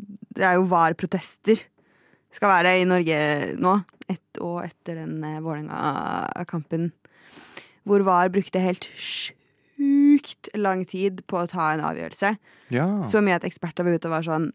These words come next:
Speaker 1: «Vi, hvis var skal funke på den måten, så, eh, kan vi ikke ha det.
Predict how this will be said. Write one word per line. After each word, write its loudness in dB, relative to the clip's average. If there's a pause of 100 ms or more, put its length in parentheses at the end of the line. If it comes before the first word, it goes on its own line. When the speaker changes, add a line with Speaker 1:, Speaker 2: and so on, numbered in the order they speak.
Speaker 1:
«Vi, -4 (880)
hvis -2
var 4
skal -6
funke 0
på 0
den 0
måten, 2 (680)
så, 4 (240)
eh, 4
kan 0
vi -2
ikke 0
ha 2
det. 0